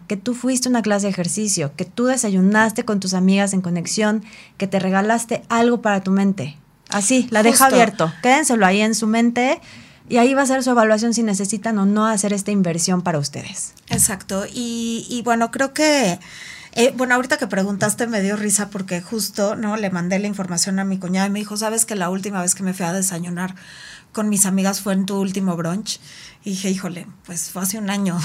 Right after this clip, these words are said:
Speaker 2: <laughs> Este,
Speaker 1: <laughs>
Speaker 2: o sea, bueno, no tiene tanto. ¿Cuánto fue el último que hicimos? Creo que fue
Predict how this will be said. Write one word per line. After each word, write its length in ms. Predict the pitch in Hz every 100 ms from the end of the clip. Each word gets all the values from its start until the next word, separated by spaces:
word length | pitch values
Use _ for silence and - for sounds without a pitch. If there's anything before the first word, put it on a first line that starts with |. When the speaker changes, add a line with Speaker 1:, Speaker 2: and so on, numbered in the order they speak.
| 220 208
Speaker 2:
<laughs> 220 | 277 269
Este, 640 | 226 220 202 214 202 196
Speaker 1:
<laughs> 0 |
Speaker 2:
o 80 | 214
sea, 120 | 214
bueno, 260 | 202 202 196
no 180 | 202 202
tiene 300 | 220 196 190
tanto. 460 | 190 208 208 208
¿Cuánto 280 | 220 226 220
fue 140 | 214
el 100 | 214
último 340 | 208 208 214 208
que 120 | 190
hicimos? 480 | 180 214 208 247 -
Creo 180 | 202 202
que 140 | 214
fue 500 | 202 196 208 208